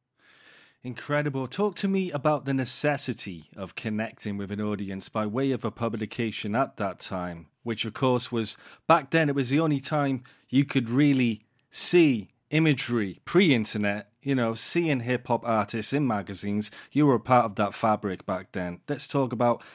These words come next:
the many magazines that you've contributed to outside of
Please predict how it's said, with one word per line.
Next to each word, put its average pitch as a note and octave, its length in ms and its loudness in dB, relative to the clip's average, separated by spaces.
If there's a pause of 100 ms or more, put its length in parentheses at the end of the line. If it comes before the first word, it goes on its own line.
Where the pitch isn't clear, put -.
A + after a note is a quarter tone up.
(120)
the G#2 80 -4
many C3 360 4
magazines G#2 600 0
that G#2 160 -6
you've G2 160 -8
contributed G#2 800 0
to G2+ 260 -2
outside A2+ 580 2
of F#2 220 -6